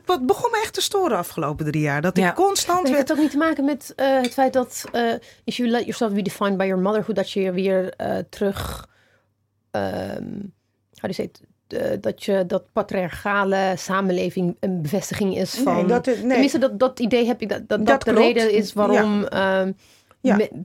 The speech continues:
Speaker 3: vrouwen en women
Speaker 1: Ja,
Speaker 3: in
Speaker 1: dat is
Speaker 3: imagination,
Speaker 1: in
Speaker 3: dat je niet laat definiëren alleen maar door,
Speaker 1: dat is
Speaker 3: door
Speaker 1: in
Speaker 3: je
Speaker 1: onze
Speaker 3: womb,
Speaker 1: hoofden
Speaker 3: bij wijze van
Speaker 1: geprent.
Speaker 3: spreken.
Speaker 1: Er is, ja,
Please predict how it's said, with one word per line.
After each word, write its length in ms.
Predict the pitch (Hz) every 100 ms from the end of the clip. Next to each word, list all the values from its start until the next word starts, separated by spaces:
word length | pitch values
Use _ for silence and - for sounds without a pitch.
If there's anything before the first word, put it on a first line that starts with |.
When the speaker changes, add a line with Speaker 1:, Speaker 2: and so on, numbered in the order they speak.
| _
Speaker 3:
vrouwen 680 | 185 - - 202 196 196 190
en 340 | 180 185 180 -
women 280 | 185 185 196
Speaker 1:
Ja, 220 | 208 285
Speaker 3:
in 80 | 208
Speaker 1:
dat 100 | 202
is 60 |
Speaker 3:
imagination, 320 | 262 208 269
Speaker 1:
in 60 | 208
Speaker 3:
dat 60 | 202
je 80 |
niet 140 | 214 214
laat 180 | 202 190
definiëren 440 | - 208 202 196 208
alleen 220 | 185 196
maar 160 | 180
door, 300 | 190 180 180 196
Speaker 1:
dat 220 | 262 269
is 80 | 285
Speaker 3:
door 100 | 202
Speaker 1:
in 40 |
Speaker 3:
je 100 | 262
Speaker 1:
onze 160 | - 202
Speaker 3:
womb, 120 | 262
Speaker 1:
hoofden 220 | 233 277
Speaker 3:
bij 100 | 160 156
wijze 180 | 156 277
van 80 | 254
Speaker 1:
geprent. 220 | 277 160
Speaker 3:
spreken. 220 | 156 160 226
Speaker 1:
Er 60 |
is, 160 | 240 -
ja, 280 | - 214